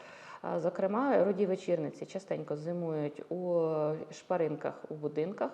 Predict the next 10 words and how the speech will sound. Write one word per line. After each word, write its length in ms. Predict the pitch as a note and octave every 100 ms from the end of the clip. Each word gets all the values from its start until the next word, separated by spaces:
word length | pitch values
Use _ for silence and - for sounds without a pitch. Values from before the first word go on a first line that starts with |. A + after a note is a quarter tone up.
| -
в 200 | D#3+ D3+
балконах, 580 | D3 D3 - C#4+ C#4+ B3+ - - -
в, 60 |
в, 1040 | E3 D#3+ D#3 D#3+ D#3 D#3 D#3 D#3 D#3 D3+ D3
між 200 | D#3 D#3+ D3+ C#3+ D#3 D3+
бетонними 560 | E3+ D3+ D3 D3 D3+
щ-, 400 | D3+ D#3 - - - - - - - -
плитами 420 | G3 B3 B3+ G3+ F3+
в 40 | E3+
щілинах, 460 | - F#3 E3+ E3